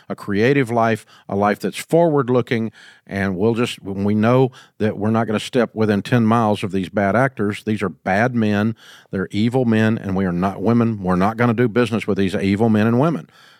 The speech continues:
And they, they, they lie, <clears throat> they make up stuff, and they don't pay their bills. And we're not gonna do, you know, and you just, you've really gotta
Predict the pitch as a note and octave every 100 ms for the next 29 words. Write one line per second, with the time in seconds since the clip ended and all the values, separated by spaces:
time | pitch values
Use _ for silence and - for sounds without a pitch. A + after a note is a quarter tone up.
0 | _ - F#2+ F2 F2 F2+ F2 F#2+ F#2 F2+
1 | _ - F2 D#2+ B2 - D3 E3 - -
2 | - - _ _ _ _ _ - B2 G2+
3 | F2 G2 G2+ D#3 - - D#3+ D#3+ - _
4 | - F#2 F#2+ A#2+ C3 C#3 C3+ D3 A#2 -
5 | - A2 F#2 F2+ F#2+ C3 C3+ B2+ B2 F2
6 | G#2 A2 - A#2+ C3+ - - - - -
7 | G2+ B2 A3 A3+ E3 C#3